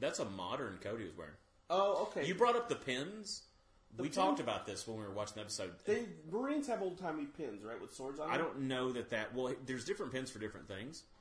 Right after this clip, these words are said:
Speaker 2: Mm-hmm.
Speaker 1: Um, but I know that there are some, like, pins and medals that look like old-timey stuff because they're from back then.
Speaker 2: Mm.
Speaker 1: I, that was a, that was a modern one. I feel like it was, was Marines.
Speaker 2: It was,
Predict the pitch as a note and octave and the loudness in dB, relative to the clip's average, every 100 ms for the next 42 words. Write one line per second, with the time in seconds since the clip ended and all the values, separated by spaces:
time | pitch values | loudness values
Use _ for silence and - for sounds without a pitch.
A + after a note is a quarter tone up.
0 | - C#3 C#3+ D#3 A2 A2 G2+ F#2+ F#2 - | -10 -6 -4 -4 -2 0 -2 -6 -10 -2
1 | A2 G2+ - - - G#2+ A#2+ A#2+ A#2 G#2+ | 0 0 -2 -10 -6 -2 0 0 -2 0
2 | G#2+ F#2+ G#2+ A2 G#2+ A#2+ A2 G#2 G2+ G#2 | -2 0 2 2 4 2 0 -2 -8 -6
3 | G2+ - A2+ A2 G#2 G#2 - G#2+ G2+ - | -6 -6 -6 -4 -2 4 4 4 -4 -4
4 | G2 F2+ F#2+ G2 F#2+ - - - - - | -6 -6 -4 -4 -6 -14 -20 -20 -20 -14
5 | - A2 G#2+ G#2 G#2+ A2 C3 - A2+ A2+ | -8 -4 -2 -2 -4 -4 -4 -4 -2 -2
6 | G#2+ G2 - D3+ F#3 A2+ E2+ E2+ F2+ F#2+ | -2 -4 -2 -2 0 -2 -6 -12 -8 -6
7 | E2 - F2+ D#2 - C#3 A2+ - A2 G3 | -6 -8 -10 -10 -4 -2 -2 -2 2 4
8 | G#3+ D#3+ C#4 F#4 G#3 D#3 B2 A#2 B2+ B3 | 4 2 2 0 2 2 2 2 0 0
9 | A3 A#2 A2 A2+ A#2 A#2 C#3 B2 G#2+ G#2+ | 2 2 0 -2 0 2 2 0 -2 -2
10 | G#2+ G#2+ B2+ - - A#3+ F#4+ F#4+ F4 E4 | -2 -2 -2 -6 -10 -4 -2 -2 -2 -2
11 | D#4 F#3+ A#3 C4 B3+ B3+ B3+ C#4 C#4 C4 | -4 0 2 2 2 -2 -2 -2 -4 -6
12 | - - - C4 E4+ | -8 -6 0 2 2